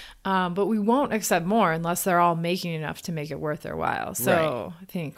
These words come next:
Speaker 1: we're
Speaker 2: And when you say six produce vendors, that's a bit misleading 'cause
Speaker 1: Okay.
Speaker 2: they're, you know, almost all of them have two to four booths. They're massive.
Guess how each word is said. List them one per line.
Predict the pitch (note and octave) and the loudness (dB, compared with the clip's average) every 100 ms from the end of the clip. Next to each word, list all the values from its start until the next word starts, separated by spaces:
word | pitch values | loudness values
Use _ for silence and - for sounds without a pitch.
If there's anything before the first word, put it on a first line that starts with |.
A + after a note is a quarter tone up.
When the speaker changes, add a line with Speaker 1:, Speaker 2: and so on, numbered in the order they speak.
| - | -10
Speaker 1:
we're | D3+ C#3 E3 - | -8 -8 -4 0
Speaker 2:
And | F3+ | 4
when | G3+ | 6
you | A3+ | 6
say | - F3+ | 6 6
six | - C#3 - | 6 2 0
produce | C#3+ B2+ G#2 F2+ | 4 4 4 -2
vendors, | G#2 F#2 G2+ | -4 -4 0
that's | C#3+ C#3 | 0 2
a | C3 | 2
bit | C3 - | 2 0
misleading | A2 G#2 G#2 F2 F2 F2+ | 0 -2 -2 -4 -6 -10
'cause | - A#2 G2+ F#2+ | -6 -6 -4 -2
Speaker 1:
Okay. | F#3+ F3+ - C#3 | -2 -2 -6 -2
Speaker 2:
they're, | D3+ C3+ A#2+ A2 - - - _ | 2 4 2 -4 -10 -18 -20 _
you | - - D#3 C3+ | -16 -12 -6 -6
know, | G#2 F#2 - | -4 -8 -2
almost | C3+ C#3+ C3 - | 2 4 2 0
all | - A#2+ A#2 G#2+ | 0 0 2 -2
of | F#2+ | -4
them | G#2 F2+ F2+ - - - | -8 -8 -10 -16 -18 -8
have | A2+ G2 - | -6 -4 -4
two | - C3 A#2 G#2+ | -2 0 0 -2
to | |
four | G2+ - G#2+ G2+ | -4 -2 -2 0
booths. | G#2 - | -4 -4
They're | A2+ | -2
massive. | A2+ A2+ F#2+ E2 - - - | 0 0 0 0 -2 -2 -18